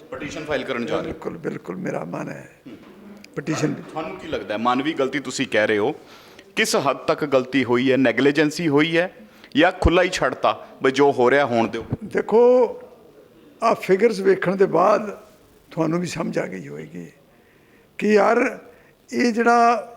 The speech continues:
Speaker 2: ਅਹ, ਡੈਮ ਹੈ ਨਾ, ਡੈਮ ਨੂੰ ਤੁਸੀਂ ਝਟਕੇ ਨਹੀਂ ਦੇ ਸਕਦੇ। ਇੱਕ ਵਾਰ ਇਹ ਤਾਂ ਤੁਸੀਂ ਖੋਲ ਦਿੱਤਾ ਪੰਜਾਹ ਹਜ਼ਾਰ ਤੇ ਘੰਟੇ ਮਗਰੋਂ ਤੁਸੀਂ ਫੇਰ ਉਹਨੂੰ ਡਾਊਨ ਕਰ ਦਿੱਤਾ। ਮਜਬੂਰੀਆਂ ਹੁੰਦੀਆਂ, ਕਰਨੇ ਪੈਂਦੇ ਆ। But, ਅਹ, ਚਾਰ ਘੰਟੇ ਨਿਲ ਕਰ ਦਿੱਤਾ,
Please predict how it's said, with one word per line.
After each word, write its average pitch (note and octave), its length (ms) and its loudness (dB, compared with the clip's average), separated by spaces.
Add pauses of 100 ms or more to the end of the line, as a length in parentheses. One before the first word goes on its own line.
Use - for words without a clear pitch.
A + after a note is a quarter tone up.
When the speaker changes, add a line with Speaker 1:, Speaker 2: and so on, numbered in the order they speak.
(140)
Speaker 2:
ਅਹ, G3+ 280 -2
ਡੈਮ A3+ 400 0
ਹੈ A#3 120 4
ਨਾ, G3+ 300 -4 (760)
ਡੈਮ G3 440 2
ਨੂੰ A3 200 2
ਤੁਸੀਂ G#3+ 460 -4
ਝਟਕੇ F3+ 380 -2
ਨਹੀਂ C4 120 0
ਦੇ B3+ 160 4
ਸਕਦੇ। A3 540 2 (460)
ਇੱਕ F#3 220 -4
ਵਾਰ A3 160 4
ਇਹ A3 300 8 (400)
ਤਾਂ F#3 80 -4
ਤੁਸੀਂ G#3 240 -2
ਖੋਲ G3 220 0
ਦਿੱਤਾ G#3+ 220 0
ਪੰਜਾਹ G#3+ 300 4
ਹਜ਼ਾਰ F#3+ 380 4 (460)
ਤੇ F3 160 -6
ਘੰਟੇ F3+ 260 4
ਮਗਰੋਂ G#3 640 4
ਤੁਸੀਂ F#3 220 -4
ਫੇਰ F3 180 2
ਉਹਨੂੰ G3 140 2
ਡਾਊਨ F3+ 220 2
ਕਰ F#3+ 160 2
ਦਿੱਤਾ। E3 200 -2
ਮਜਬੂਰੀਆਂ G3+ 460 0
ਹੁੰਦੀਆਂ, G3 180 0
ਕਰਨੇ F3+ 280 -2
ਪੈਂਦੇ F#3+ 320 -8
ਆ। E3 120 -14 (680)
But, G#3+ 260 0
ਅਹ, F3 800 0
ਚਾਰ G3 380 2
ਘੰਟੇ F#3 300 4
ਨਿਲ D#3+ 300 4
ਕਰ G3+ 180 2
ਦਿੱਤਾ, G#3+ 520 2